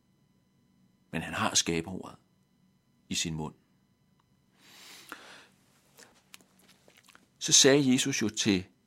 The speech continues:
til faren her, "Din søn lever." Øhm, men, men det handlede jo ikke kun om,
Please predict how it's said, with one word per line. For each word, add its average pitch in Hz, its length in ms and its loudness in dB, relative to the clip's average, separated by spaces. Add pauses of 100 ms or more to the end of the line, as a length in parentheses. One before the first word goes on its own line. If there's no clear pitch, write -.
(180)
til - 220 -4
faren 85 340 4
her, 76 300 -4 (280)
"Din 95 160 2
søn 104 540 4
lever." 82 440 -4 (3500)
Øhm, 78 300 -14 (640)
men, 104 240 0 (260)
men 101 140 0
det 104 100 2
handlede 139 280 2
jo 131 40 6
ikke 147 120 0
kun 139 340 2
om, 110 260 6